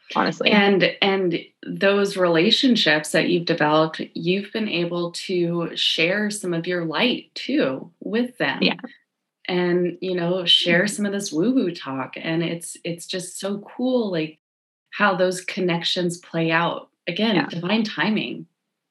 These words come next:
Speaker 1: Exactly.
Speaker 2: That's
Speaker 1: Exactly.
Speaker 2: beautiful. Let's see. So I also had just adopted a puppy too. So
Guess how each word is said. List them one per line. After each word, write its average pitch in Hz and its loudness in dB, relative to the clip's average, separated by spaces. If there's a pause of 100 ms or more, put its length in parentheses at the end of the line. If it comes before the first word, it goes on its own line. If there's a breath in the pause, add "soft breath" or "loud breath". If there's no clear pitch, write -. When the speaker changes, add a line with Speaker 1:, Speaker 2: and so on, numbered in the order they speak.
(280)
Speaker 1:
Exactly. 196 -2 (380)
Speaker 2:
That's 185 -6
Speaker 1:
Exactly. 202 0
Speaker 2:
beautiful. 165 -2 (260)
Let's 214 2
see. 170 2
So 180 4
I 190 4
also 180 4
had 170 2 (300 loud breath)
just 208 2
adopted 170 2
a - 0
puppy - 0
too. 208 2
So 143 0